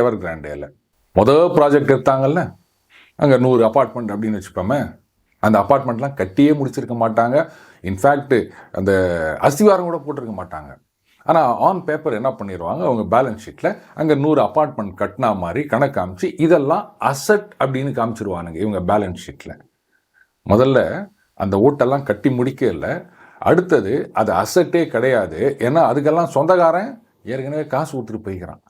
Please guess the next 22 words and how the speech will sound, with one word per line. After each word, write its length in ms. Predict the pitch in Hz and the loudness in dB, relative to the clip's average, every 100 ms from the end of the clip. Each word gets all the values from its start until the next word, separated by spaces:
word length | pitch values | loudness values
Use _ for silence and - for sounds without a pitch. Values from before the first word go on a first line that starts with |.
| _ | _
இது 220 | - 117 | -2 2
இவனுடைய 460 | 110 113 143 139 120 | 4 4 4 4 2
கணக்கிலேயே 500 | - 127 170 151 156 | 0 0 0 0 0
வராது. 440 | 127 117 139 104 - - - | 2 2 2 0 -8 -16 -2
ஆனா 200 | 135 180 | 0 2
இப்படித்தான் 720 | 143 143 - 139 117 - 170 | 2 0 0 0 0 0 0
ஏமாத்தினாங்க 1000 | 151 107 139 185 175 143 117 104 90 82 | 0 2 4 4 0 -2 -4 -8 -8 -8
அவங்க. 560 | 73 65 110 220 - _ - | -10 -10 -8 -8 -8 _ -4
This 200 | 196 202 | -2 0
was 140 | - 175 | 0 2
going 320 | 151 220 214 | 2 2 2
on 160 | 196 | 0
for 200 | 180 170 | 0 -4
quite 240 | - 202 214 - | 0 0 0 -4
some 220 | 113 117 | -4 -4
time. 300 | - 71 - _ _ _ _ - - _ - | -8 -10 -12 _ _ _ _ -20 -20 _ -2
அதுக்கப்புறம் 720 | 120 220 226 208 190 208 196 | 2 4 4 4 4 4 4
ஒரு 160 | 175 180 | 4 6
காலகட்டத்துல 1080 | 160 170 160 131 117 104 143 170 127 101 90 _ _ | 6 4 4 0 -4 0 4 4 4 0 -6 _ _
அது 180 | 135 120 | -8 -6
நின்று 300 | 120 165 160 | -4 -2 -2
போச்சு. 380 | - - - | -6 -18 -18